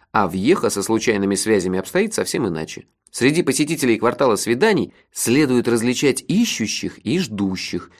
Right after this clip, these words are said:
причём каждый сам заранее решает, к какой категории желает принадлежать сегодня. По одной стороне квартала расположены дома, куда приходят ищущие мужчины и ждущие женщины. На противоположной собираются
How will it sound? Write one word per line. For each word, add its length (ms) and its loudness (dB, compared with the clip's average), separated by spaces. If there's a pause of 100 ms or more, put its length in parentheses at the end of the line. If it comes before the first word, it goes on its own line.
(120)
причём 380 2
каждый 400 0
сам 280 2
заранее 460 2
решает, 440 0
к 100 -20
какой 320 2
категории 520 0
желает 460 0
принадлежать 560 0
сегодня. 520 -6 (280)
По 160 8
одной 220 2
стороне 320 2
квартала 460 4
расположены 540 2
дома, 240 2
куда 200 0
приходят 480 -2
ищущие 560 -4
мужчины 440 0
и 140 0
ждущие 460 -2
женщины. 600 -4 (240)
На 120 0
противоположной 680 4
собираются 600 0